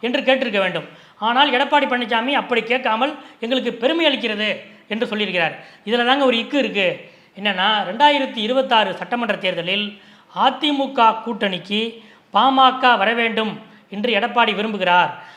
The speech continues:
அதற்கான அச்சாரமாக இந்த விக்கிரவாண்டி தேர்தலை அவர் பயன்படுத்திக் கொள்கிறார். நீங்க ரெண்டாயிரத்தி இருபத்தாறுல நீங்க எங்களோட கூட்டணிக்கு வாங்க, அப்ப இப்ப நாங்க அதிமுகவுடைய ஆதரவை உங்களுக்கு மறைமுகமாக நாங்கள் கொடுக்கிறோம். நாங்கள் பிரதான எதிர்க்கட்சி,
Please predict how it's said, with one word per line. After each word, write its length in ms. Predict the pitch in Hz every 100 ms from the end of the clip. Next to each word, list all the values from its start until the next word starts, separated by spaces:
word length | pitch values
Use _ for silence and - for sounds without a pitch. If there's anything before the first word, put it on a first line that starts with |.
| - -
அதற்கான 600 | 196 262 262 233 214 180
அச்சாரமாக 840 | - 285 262 202 180 175 208 226 - - -
இந்த 200 | 208 220
விக்கிரவாண்டி 540 | 196 202 277 277 240 226
தேர்தலை 560 | 208 196 185 233 - -
அவர் 240 | 196 202
பயன்படுத்திக் 440 | 202 247 233 226
கொள்கிறார். 420 | 185 170 170 170 - - _
நீங்க 260 | 202 214 202
ரெண்டாயிரத்தி 340 | 254 262 214
இருபத்தாறுல 560 | 220 240 208 208 202 240 294 285 - -
நீங்க 120 | 214 208
எங்களோட 200 | 226 247
கூட்டணிக்கு 360 | 220 214 208
வாங்க, 400 | 185 165 180 165 - - -
அப்ப 380 | - 208 277 320 320
இப்ப 240 | 233 208 247
நாங்க 320 | 226 220 262 233
அதிமுகவுடைய 600 | 247 247 208 202 190 180 160 - - _
ஆதரவை 540 | 190 226 202 233 269 - - _ -
உங்களுக்கு 400 | 220 226 214 226
மறைமுகமாக 800 | 190 240 254 220 202 190 269 277 - -
நாங்கள் 260 | 190 196 190
கொடுக்கிறோம். 420 | 208 202 190 180 - - _
நாங்கள் 200 | 208 202
பிரதான 420 | 202 208 254 269
எதிர்க்கட்சி, 500 | 233 233 220 - 180